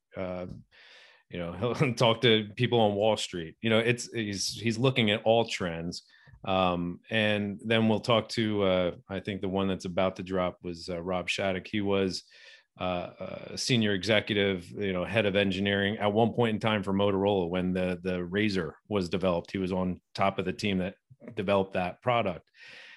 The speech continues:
And it's all these different perspectives that come together about what better may look like for manufacturing. And again, there's, when you're talking about business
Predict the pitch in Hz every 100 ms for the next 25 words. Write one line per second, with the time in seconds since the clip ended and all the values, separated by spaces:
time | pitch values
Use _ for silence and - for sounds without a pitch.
0 | - - 120 117 110 110 - 135 127 -
1 | 113 127 127 107 92 98 92 87 87 -
2 | 90 87 87 80 92 - 104 92 85 90
3 | 92 87 80 - 90 90 87 - 98 117
4 | 101 104 98 95 85 _ _ 104 101 107
5 | 107 107 98 95 - 98 92 92 90 101
6 | 92 - 92 92 98 113 107 110 98 98
7 | - - 120 120 127 123 117 101 98 95
8 | 95 110 101 95 92 -